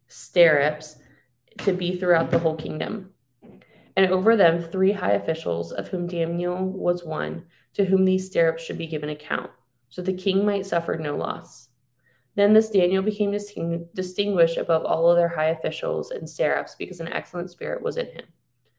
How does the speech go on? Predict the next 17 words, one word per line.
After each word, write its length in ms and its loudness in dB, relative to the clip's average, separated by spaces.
The 100 4
king 240 2
planned 300 -2
to 80 0
set 220 0
him 140 -4
over 200 0
the 100 2
whole 180 0
kingdom. 480 -8
Then 140 2
the 80 4
high 240 2
officials 520 2
and 140 -4
the 60 -6
stirrups 600 -2